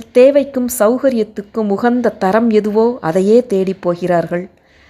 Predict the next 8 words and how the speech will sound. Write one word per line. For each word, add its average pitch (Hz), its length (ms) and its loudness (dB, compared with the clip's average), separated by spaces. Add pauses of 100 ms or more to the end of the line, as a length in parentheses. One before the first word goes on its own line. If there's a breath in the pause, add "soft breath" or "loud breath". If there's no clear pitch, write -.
(240 soft breath)
விலை 277 280 4
சற்று 208 400 -6 (100)
கூட 233 240 -2 (240)
என்றாலும் 175 560 -4 (680 soft breath)
ஒரு 262 240 4
பொருளின் 294 480 2
விலையை 233 380 2
நிர்ணயிப்பது 202 800 -2